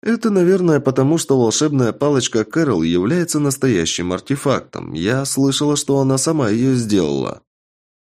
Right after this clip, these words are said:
«Разве такое возможно?» не понял я.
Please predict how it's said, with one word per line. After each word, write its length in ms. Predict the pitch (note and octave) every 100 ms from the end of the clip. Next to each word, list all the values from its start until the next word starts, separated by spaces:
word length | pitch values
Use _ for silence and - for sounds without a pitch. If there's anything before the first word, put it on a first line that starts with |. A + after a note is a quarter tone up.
| _
«Разве 440 | D2+ D#2+ D#2+ C#2+ E2
такое 500 | - D#2+ - F2 E2+
возможно?» 800 | E2 D2+ E2 G2+ C3+ G#2 C#2 - _ _ _
не 140 | E2 D#2+
понял 380 | E2+ D#2 D#2+
я. 400 | F2+ E2 B1+ G1+